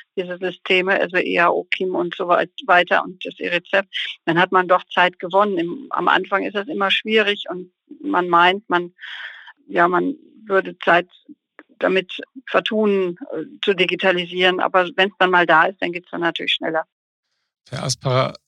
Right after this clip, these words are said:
Speaker 2: ast-, ad astra sozusagen.
Speaker 1: <laughs>
Speaker 2: Frau, Frau Professor Thun, nun sind wir ja schon ganz schön ins Detail eingestiegen.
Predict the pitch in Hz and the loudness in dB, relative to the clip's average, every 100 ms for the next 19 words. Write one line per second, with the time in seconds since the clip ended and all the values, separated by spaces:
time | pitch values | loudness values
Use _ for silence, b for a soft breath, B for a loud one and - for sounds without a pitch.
0 | _ - 127 - 143 131 151 - - 107 | _ -4 -4 -4 -6 -2 -2 -2 -4 -4
1 | 104 101 104 - 104 101 101 98 95 _ | -4 -4 -4 -6 -6 -6 -6 -8 -14 _
2 | B B 160 - 214 - - _ _ B | B B -8 -4 -2 -4 -8 _ _ B
3 | B B B - - - - 147 165 _ | B B B -8 -6 -8 0 0 0 _
4 | - - 139 - 143 160 160 - 123 110 | -8 -4 -2 0 0 2 0 -2 -2 -2
5 | 107 156 175 180 170 170 160 160 156 - | 0 -2 0 -2 0 2 4 2 0 -2
6 | 165 156 147 147 - 147 139 131 - 131 | -6 -2 0 0 -2 -4 -6 -6 -6 -4
7 | 156 - 147 180 - 165 185 190 | -2 -2 -4 -4 -4 -2 0 -2